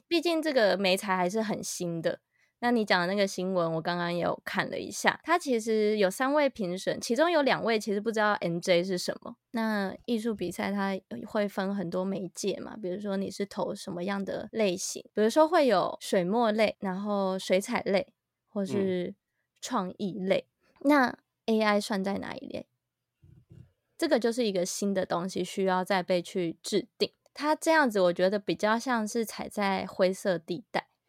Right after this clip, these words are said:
Speaker 1: 现在科技在进步啊，那这个就是需要再去增设，比如说会需要有一，
Speaker 2: 找到一个新的类型。
Speaker 1: 对，比如说会再需要一个，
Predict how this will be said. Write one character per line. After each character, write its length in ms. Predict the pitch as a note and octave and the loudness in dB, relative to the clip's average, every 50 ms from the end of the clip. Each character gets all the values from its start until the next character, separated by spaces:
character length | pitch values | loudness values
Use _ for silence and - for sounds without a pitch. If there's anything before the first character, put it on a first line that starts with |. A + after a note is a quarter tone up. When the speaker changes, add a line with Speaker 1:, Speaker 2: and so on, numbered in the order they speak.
| _ | _
Speaker 1:
现 200 | - - A3+ G#3 | -8 -2 0 0
在 160 | G#3 G3+ G3+ | 2 2 0
科 200 | G3 - G#3+ F#3 | 0 0 0 0
技 160 | F3 - F#3+ F3 | 0 2 0 2
在 160 | F3+ F3 F3 | 2 2 0
进 280 | E3+ - F3 D#3+ - | 0 -4 -6 -6 -6
步 160 | - - F3 - | -4 -2 -2 -2
啊， 140 | - - - - | -2 -4 -4 -2
那 100 | G3+ G3 | -2 -2
这 100 | F#3+ G#3 | 0 0
个 120 | F#3+ E3+ | 0 2
就 120 | E3 F#3 | 2 0
是 160 | F3+ - F#3+ F#3 | 0 0 -2 -4
需 260 | - - - F#3 F#3 | -4 -4 -2 0 2
要 180 | F#3 F3+ F3 | 2 2 2
再 180 | F3 - F3+ E3+ | 0 0 0 -2
去 480 | E3+ - - F#3+ F3 E3+ D#3+ D#3+ - - _ _ _ _ | -2 -4 -2 -2 0 0 0 -2 -6 -10 _ _ _ _
增 260 | - G3 F#3 F3+ F3+ | 2 4 4 4 2
设， 300 | F#3 - - A3 - - _ _ _ _ _ | -2 -2 -2 -2 -4 -4 _ _ _ _ _
比 100 | - F#3+ | 0 0
如 100 | F#3 F#3 | 0 0
说 240 | G3 - A3+ G#3 A#2 | 0 4 6 6 8
会 0 | |
需 20 | |
要 0 | |
有 0 | |
一， 0 | |
Speaker 2:
找 0 | |
到 160 | A2+ C#3 C#3 | 8 8 8
一 40 | C#3+ | 8
个 80 | C3 C3 | 8 6
新 300 | - G2+ - - G3 F#3 | 4 6 6 6 6 6
的 100 | C3 A#2 A#2+ | 6 6 8
类 200 | B2+ B2 A2+ A2 | 6 6 6 4
型。 220 | - - - G#2 - | 0 -4 -6 -6 -6
Speaker 1:
对， 200 | A3 G3+ F#3+ F3+ | -4 -4 -4 -2
比 120 | F#3 F#3 | 0 -2
如 60 | F#3 | -2
说 220 | F#3+ - A3+ A3 A3+ | 0 -2 -2 -2 -2
会 100 | A3+ A3 | -2 -2
再 160 | A3 G#3+ G#3+ | 0 -2 -2
需 200 | G#3+ - - G3 | -2 -2 -4 -2
要 180 | G3 G3+ G3 F#3 | -2 0 0 -2
一 80 | E3+ | -2
个， 440 | E3 F3 E3+ E3+ E3 E3 E3 E3+ F#3+ | -2 -2 -2 0 0 -2 -2 -4 -6